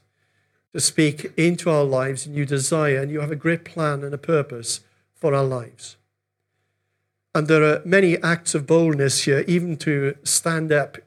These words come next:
before friends in this hall today.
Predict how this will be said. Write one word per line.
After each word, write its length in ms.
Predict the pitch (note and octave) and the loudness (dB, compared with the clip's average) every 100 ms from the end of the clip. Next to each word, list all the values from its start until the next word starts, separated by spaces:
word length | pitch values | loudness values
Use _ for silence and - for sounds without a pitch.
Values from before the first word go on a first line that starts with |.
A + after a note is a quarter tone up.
| _ _ _ _ _ _ | _ _ _ _ _ _
before 440 | - C#3+ E3+ D#3 D3 | -8 -6 2 2 2
friends 640 | - E3 C3+ A#2 A2+ G#2 - | 0 0 0 -4 -10 -10 -8
in 220 | D3+ D3 D3 | -4 -2 2
this 280 | C#3+ - | 0 0
hall 340 | - D#3+ D3 C3 | -6 -4 0 0
today. 540 | - C3+ C3+ B2 B2 | -2 -2 0 0 -6